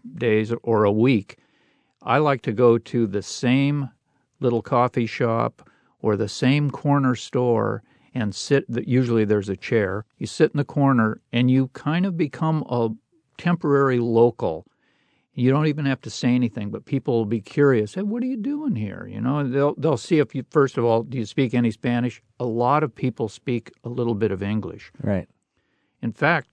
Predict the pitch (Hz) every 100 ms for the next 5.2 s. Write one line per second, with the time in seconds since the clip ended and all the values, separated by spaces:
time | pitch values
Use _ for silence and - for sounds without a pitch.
0 | - 107 120 127 - 117 117 117 113 110
1 | 107 117 135 135 110 107 123 - - 110
2 | 104 107 - 127 151 101 98 - 113 101
3 | - 131 123 127 123 113 107 104 117 -
4 | 131 - 131 120 113 104 113 - 117 101
5 | 110 120